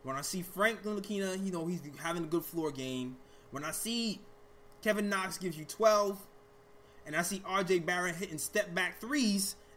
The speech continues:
and dropping nineteen, and we get a win, I'm like, this is the type of wins that Knicks fans kinda want.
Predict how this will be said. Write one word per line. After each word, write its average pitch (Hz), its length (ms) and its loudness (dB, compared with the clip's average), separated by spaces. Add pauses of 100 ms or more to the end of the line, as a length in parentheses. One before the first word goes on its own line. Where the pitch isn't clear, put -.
and 165 160 -2
dropping 170 360 0
nineteen, 196 760 -2 (560)
and 175 160 4
we 190 60 2
get 175 160 4
a 160 60 4
win, 214 320 4 (1500)
I'm 285 120 0
like, 240 200 2 (380)
this 214 180 4
is 240 80 -2
the 240 120 -4
type 226 320 2
of 208 100 2
wins 185 840 2 (880)
that 175 300 4 (400)
Knicks 175 340 2
fans 175 420 0
kinda 151 380 -4
want. 120 300 -6